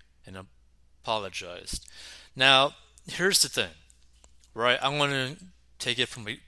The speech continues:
two different perspectives, because you have to understand both sides in the situation, right? You gotta understand the perspective of the mother and the kid,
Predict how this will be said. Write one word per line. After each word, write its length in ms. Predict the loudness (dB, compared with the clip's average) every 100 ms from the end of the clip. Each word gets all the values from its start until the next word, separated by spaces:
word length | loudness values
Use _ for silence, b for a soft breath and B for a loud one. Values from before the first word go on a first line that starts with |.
| _
two 180 | -4 -2
different 280 | -6 -8 -6
perspectives, 760 | -6 -4 -6 -8 -8 -8 -8 B B B B _
because 280 | 0 4 2
you 120 | 4
have 200 | 2 4
to 220 | 4 4 0 -10 -6
understand 1300 | -4 0 4 4 4 0 0 0 0 0 -2 -6 -14 -18 _ _ _ _ _ _ _ -20 _ _ _ _ _ _ _ _ _ _ _ _ _ -8
both 320 | -4 -4 -6 -12 -2
sides 540 | 0 2 -2 -4 -6
in 80 | -6
the 80 | -6
situation, 680 | -6 -8 -10 -10 -10 -10 -18 -20 _ -10
right? 320 | -4 -4 -4 -12 _ B B B B B B
You 100 | 0
gotta 320 | 6 8 8
understand 460 | 4 0 0 0 -4
the 40 |
perspective 720 | -2 2 2 2 -2 -4 -6 -6
of 300 | -10 -10 -14
the 80 |
mother 460 | -10 -6 -4 -4 -6
and 160 | -8 -12
the 80 |
kid, 400 | -8 -6 -6 -8